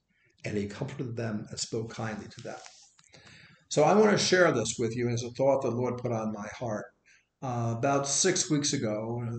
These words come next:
in the, um, early January, um, I, um, maybe,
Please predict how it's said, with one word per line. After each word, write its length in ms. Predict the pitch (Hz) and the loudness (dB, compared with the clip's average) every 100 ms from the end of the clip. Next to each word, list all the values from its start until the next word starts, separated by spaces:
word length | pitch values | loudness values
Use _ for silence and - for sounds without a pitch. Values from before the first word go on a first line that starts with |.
| 110 _ 123 | -10 _ -10
in 220 | 110 110 | -8 -6
the, 280 | 110 110 107 | -8 -8 -8
um, 280 | 104 104 101 _ _ _ _ _ _ - - - - - - - _ _ | -8 -10 -14 _ _ _ _ _ _ -20 -20 -20 -20 -20 -20 -20 _ _
early 280 | 120 127 123 | -2 0 0
January, 760 | 113 113 113 107 104 101 98 110 - _ | 2 0 0 -2 -4 -6 -8 -12 -18 _
um, 420 | 113 104 101 101 - _ _ _ _ _ _ - - - - | -8 -8 -8 -10 -14 _ _ _ _ _ _ -20 -20 -10 -2
I, 420 | 107 104 98 - - _ _ _ _ _ _ 123 | -2 -2 -4 -10 -20 _ _ _ _ _ _ -8
um, 480 | 113 104 101 101 | -6 -4 -6 -8
maybe, 180 | 104 104 | -8 -8